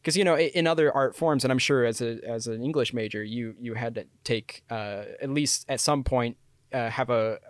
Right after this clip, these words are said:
a portion of a class, or even if not a whole class, dedicated to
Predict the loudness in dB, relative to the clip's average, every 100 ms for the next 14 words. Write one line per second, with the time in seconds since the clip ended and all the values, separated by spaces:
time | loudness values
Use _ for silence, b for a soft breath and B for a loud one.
0 | -12 -10 -2 2 2 2 0 -2 0 0
1 | 0 -2 -4 -6 -6 -2 -2 0 0 2
2 | 0 0 -2 -2 -2 -4 -6 -6 -10 -10
3 | -12